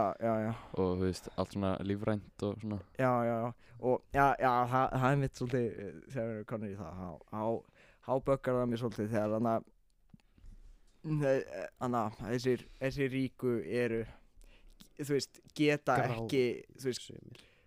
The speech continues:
Speaker 1: já, geta ekki borgað sjálfir,
Speaker 2: Einmitt.
Speaker 1: heldur, þú veist, nota frægð sína til þess að láta aðra borga og bara, „Sjáðu, ég, ég er samt góður,“ en, þú veist,
Speaker 2: Já,
Speaker 1: þeir
Speaker 2: já.
Speaker 1: tapa engu á þessu.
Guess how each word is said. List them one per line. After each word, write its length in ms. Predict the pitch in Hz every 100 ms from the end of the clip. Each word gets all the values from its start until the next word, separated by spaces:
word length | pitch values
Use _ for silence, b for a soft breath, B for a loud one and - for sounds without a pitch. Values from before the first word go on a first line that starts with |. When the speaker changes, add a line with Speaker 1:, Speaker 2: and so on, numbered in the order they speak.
| -
Speaker 1:
já, 160 | - 131 113 -
geta 360 | 143 143 156 143
ekki 420 | - 143 127 -
borgað 340 | - 143 - 135
sjálfir, 400 | 143 156 180 185 - - - -
Speaker 2:
Einmitt. 220 | 90 87 b b _ -
Speaker 1:
heldur, 380 | 143 127 143 127
þú 280 | 120 -
veist, 240 | 131 - - b b b _ _ _ _ _ _ 139 - 151
nota 420 | 151 156 143 143
frægð 300 | 139 147 143
sína 380 | - 139 131 123 -
til 140 | 139
þess 180 | 127 117
að 160 | 120 117
láta 320 | 120 - 113
aðra 420 | 135 135 120 110
borga 340 | 98 107 - 95
og 140 | 92
bara, 240 | 117 110 95
„Sjáðu, 320 | 143 139 110
ég, 340 | 95 117 117
ég 100 | 120
er 40 | 131
samt 180 | 135 123
góður,“ 300 | 131 87 - -
en, 220 | 107 90 - -
þú 120 | 117
veist, 120 | 90
Speaker 2:
Já, 40 | 87
Speaker 1:
þeir 120 | 131
Speaker 2:
já. 40 | 90
Speaker 1:
tapa 460 | 156 151 117 82 -
engu 240 | 135 -
á 40 | 90
þessu. 140 | -